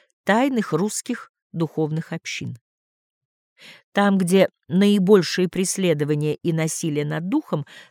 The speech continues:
там особенно ярко вспыхивают огни духовности. Итак, храмина духа утвердится в великой стране. Особенно радостно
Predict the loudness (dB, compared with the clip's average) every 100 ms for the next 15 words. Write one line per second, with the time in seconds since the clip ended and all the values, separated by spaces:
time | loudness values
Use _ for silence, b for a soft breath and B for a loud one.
0 | 0 2 2 0 -2 -2 -2 -2 0 0
1 | 2 0 0 2 2 0 -6 -8 b b
2 | -10 -8 -4 -2 -2 -2 -2 -2 -4 -6
3 | -4 -4 -4 -4 -8 -6 -6 -4 -6 -6
4 | -8 -10 b b _ -4 -4 0 -2 -2
5 | -8 _ _ _ _ _ _ _ _ _
6 | _ B B -8 0 4 6 6 2 2
7 | 0 0 -2 -2 -6 -6 -8 _ _ _
8 | _ -4 -2 0 0 0 -4 -2 -2 -2
9 | -6 -4 -4 -4 -4 -4 -6 -6 -6 -6
10 | -6 -6 -6 -10 -14 _ _ _ _ _
11 | _ _ _ _ _ B B B -6 -2
12 | -2 -2 0 0 0 2 2 0 -4 -6
13 | -8